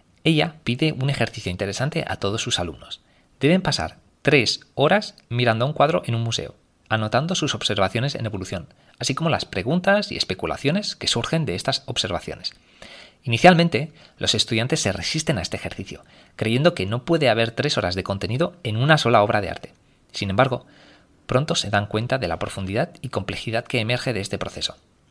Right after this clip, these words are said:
Que esto se realice en un museo también tiene su explicación. La idea es quitar a los estudiantes de sus entornos y distracciones habituales.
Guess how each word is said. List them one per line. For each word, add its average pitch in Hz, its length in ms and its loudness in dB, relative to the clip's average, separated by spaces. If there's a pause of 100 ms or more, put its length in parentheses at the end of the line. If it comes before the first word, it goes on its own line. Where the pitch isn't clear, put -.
(240)
Que 113 120 2
esto 151 200 -2
se - 120 2
realice 98 440 0
en 85 100 -6
un 104 80 -4
museo 113 360 -4 (280)
también 135 300 -2
tiene 151 180 -2
su 131 120 -6
explicación. - 560 -8 (240)
La 110 180 6
idea 123 240 4
es 147 120 -2
quitar 135 280 4
a 117 60 6
los 107 120 -2
estudiantes 120 540 -4 (120)
de 117 80 0
sus 110 200 -2
entornos 127 560 0
y 123 100 0
distracciones 107 580 -2
habituales. - 560 -6